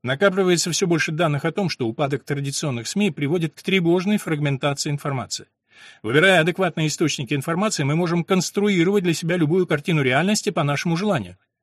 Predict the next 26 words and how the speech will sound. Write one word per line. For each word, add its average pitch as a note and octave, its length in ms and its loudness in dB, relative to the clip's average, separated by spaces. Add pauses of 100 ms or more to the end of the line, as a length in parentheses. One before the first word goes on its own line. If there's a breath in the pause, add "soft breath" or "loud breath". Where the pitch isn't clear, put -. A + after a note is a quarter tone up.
(240)
Но D#3 160 2
мы F3+ 140 6
не F#3+ 120 6
способны G3 640 4
объективно F#3 720 2
исследовать G3+ 800 4
всю G#3 240 0
доступную G3 580 2
нам F#3+ 180 4
информацию. F3 600 0
Мы D3 100 2
отбираем F3 460 4
то, E3+ 240 4
что F3+ 180 4
подтверждает E3+ 680 0
наши E3+ 300 0
предрассудки D#3 720 0
и G#3+ 80 4
прежние F3+ 360 2
убеждения, E3 600 2
исключая F3 460 2
всё, G#3+ 240 0
что - 180 0
может F3+ 380 2
им F#3 160 4
противоречить. C#3+ 680 -2